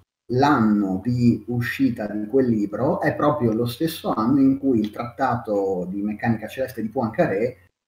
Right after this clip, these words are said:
è uscito e in cui, eh, Poincaré ha definito il problema dei tre corpi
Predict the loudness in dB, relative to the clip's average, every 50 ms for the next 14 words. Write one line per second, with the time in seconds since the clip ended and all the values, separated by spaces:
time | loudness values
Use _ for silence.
0 | _ _ -2 0 2 2 2 0 -2 -4 -4 -4 -4 -6 -8 -12 -12 -14 _ _
1 | _ _ 2 4 6 6 4 4 4 4 4 4 2 2 2 2 0 -2 -4 -2
2 | -2 -2 -2 -4 -6 -8 -4 0 2 2 2 2 2 2 2 0 0 -2 -2 -2
3 | 0 0 2 4 4 4 4 2 0 -2 -2 -2 -4 -6 -6 -4 -4 -4 -4 -4
4 | -6 -6 -6 -4 -6 -4 -4 -4 -4 -4 -4 -6 -6 -6 -6 -6 -8